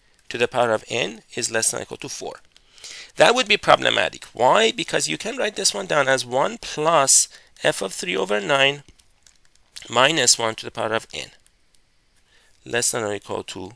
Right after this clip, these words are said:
four. Now, I'm going to use binomial expansion on the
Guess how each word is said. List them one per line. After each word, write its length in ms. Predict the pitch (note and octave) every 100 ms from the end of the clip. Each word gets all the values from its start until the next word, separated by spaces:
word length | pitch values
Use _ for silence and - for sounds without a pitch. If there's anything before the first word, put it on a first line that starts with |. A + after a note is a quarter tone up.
| -
four. 420 | - - - - - _ _ _ - _
Now, 680 | - C3 D#3 A3+ F#3 D#3+ D#3+ - _ _ _ - - - -
I'm 180 | C3+ C#3
going 300 | C#3 D#3 D#3
to 380 | - D3+ C#3+ C#3+
use 320 | C3+ D3 F3
binomial 600 | - F#3+ F3+ D3+ D#3 D#3+
expansion 640 | D#3+ - - C#3+ D3 D#3 D3+
on 200 | D3 C#3+
the 340 | C#3+ C#3 D3